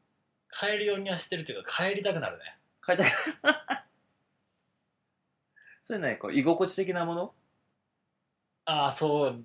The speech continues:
Speaker 1: だろうな。なんだろうね、これ。
Speaker 2: うん。
Speaker 1: あんまり泊まれないかな、俺、人の家に。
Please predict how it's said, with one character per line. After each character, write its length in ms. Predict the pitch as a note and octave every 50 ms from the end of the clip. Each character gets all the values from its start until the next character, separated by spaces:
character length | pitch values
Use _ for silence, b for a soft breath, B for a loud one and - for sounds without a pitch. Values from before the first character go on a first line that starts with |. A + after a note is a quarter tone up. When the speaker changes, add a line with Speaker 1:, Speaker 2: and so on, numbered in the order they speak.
| - _ -
Speaker 1:
だ 220 | C3 A2+ A2 A#2
ろ 160 | A#2+ A2+ A2+
う 40 | A2
な。 560 | A2+ A2+ A2+ A2+ A2+ A#2 A#2 A#2 G#2+ - - - _ _ _ _ _
な 140 | - D#3+ A3
ん 60 | D4+
だ 80 | F4+ F3+
ろ 60 | C3
う 20 | A2+
ね、 100 | A#2 A2
こ 60 | G#2+
れ。 260 | G#2 G2 F#2 - - _ _ _ _ _ _ _ _ _ -
Speaker 2:
う 80 | A#2
ん。 420 | A#2+ A#2 A2+ G#2+ G#2 G2 F#2+ F2+ - _ _ _ _ _ _ _ _ _ _ _ _ _ _ _ _ _ _ _ _ _ _ _ -
Speaker 1:
あ 120 | F3 G#3
ん 140 | A3+ A#3+ B3
ま 100 | B3 B3
り 120 | B3 -
泊 120 | - F#3 F#3
ま 100 | F#3 F3
れ 80 | E3+
な 140 | E3+ E3 D#3+
い 60 | D3+
か 120 | - A2+ G2+
な、 160 | F#2+ F#2 F#2
俺、 140 | G2 G2+ G2
人 180 | - - A#2+
の 60 | A2+
家 180 | A2 G#2+ G2+ G2
に。 180 | F#2 F#2 -